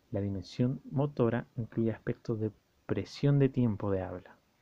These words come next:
que pudiera aumentar la frecuencia o la severidad de las disfluencias. La dimensión lingüística analiza el desarrollo semántico, sintáctico, fonológico y pragmático en los niños.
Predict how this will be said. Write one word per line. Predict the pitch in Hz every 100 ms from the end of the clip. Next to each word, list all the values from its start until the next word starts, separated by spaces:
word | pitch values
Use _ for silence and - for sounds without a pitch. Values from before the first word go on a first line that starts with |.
| _ _ -
que | 104
pudiera | - 101 107 107
aumentar | 101 95 - 113
la | 113
frecuencia | 117 160 147 120 110 - 120 120 _ _ _ -
o | 107
la | 98 110
severidad | - 113 117 120 123 117 113 - _ _ _ _ _ _ _ _ _ _ _ _ _ _ _ _
de | 123 113 120 123
las | 120
disfluencias. | 117 113 117 92 87 - - - _ _ _ _ _ _ _ _ _ _ _ _ -
La | 104
dimensión | 101 98 95 110
lingüística | 113 135 127 127 - 143 143
analiza | 123 113 107 -
el | 110
desarrollo | 104 - 107 107 101 - _
semántico, | - 107 92 90 95 - 131 - 135
sintáctico, | - 110 101 110 _ - 117 123 127 _ - - - _
fonológico | - 101 95 98 - 139 139 -
y | 120
pragmático | 117 104 107 143 160 120
en | 101
los | 98
niños. | 98 -